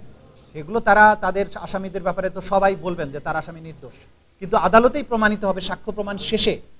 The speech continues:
যে সত্যিকার অর্থে তিনি দোষী না নির্দোষ। সুতরাং শেষ সাক্ষ্য গ্রহণের আগ পর্যন্ত অথবা রায় ঘোষণার আগ পর্যন্ত ওনারা যা, ওনাদের আসামিদের পক্ষে যা বলার আছে বলবেন,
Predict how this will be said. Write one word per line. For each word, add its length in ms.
যে 100
সত্যিকার 440
অর্থে 180
তিনি 220
দোষী 300
না 100
নির্দোষ। 340
সুতরাং 300
শেষ 360
সাক্ষ্য 340
গ্রহণের 400
আগ 160
পর্যন্ত 340
অথবা 320
রায় 260
ঘোষণার 380
আগ 180
পর্যন্ত 400
ওনারা 220
যা, 320
ওনাদের 300
আসামিদের 380
পক্ষে 240
যা 140
বলার 240
আছে 140
বলবেন, 300